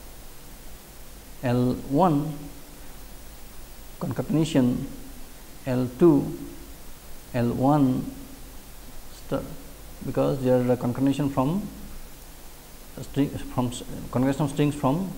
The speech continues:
L two, L one. Therefore, we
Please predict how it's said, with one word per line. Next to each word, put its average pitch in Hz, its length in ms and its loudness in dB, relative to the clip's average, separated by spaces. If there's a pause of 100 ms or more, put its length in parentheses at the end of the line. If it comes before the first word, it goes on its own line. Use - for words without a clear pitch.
(160)
L 127 240 2
two, 170 240 2 (140)
L 120 160 4
one. 110 200 0 (2750)
Therefore, 202 480 6 (600)
we 139 340 6